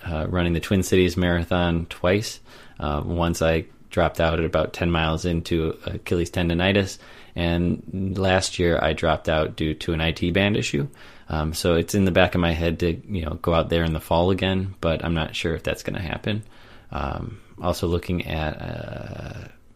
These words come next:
um, one up in Michigan, um, but I, I really haven't given it too much thought yet. My goal this year is really Saint Louis in the spring and then decide from there,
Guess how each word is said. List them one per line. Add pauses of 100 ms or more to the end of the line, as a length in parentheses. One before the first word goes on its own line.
(300)
um, (920)
one
up
in
Michigan, (460)
um, (480)
but (320)
I,
I
really
haven't
given
it
too
much
thought
yet. (320)
My
goal
this
year (800)
is
really
Saint
Louis
in
the
spring
and
then
decide
from
there,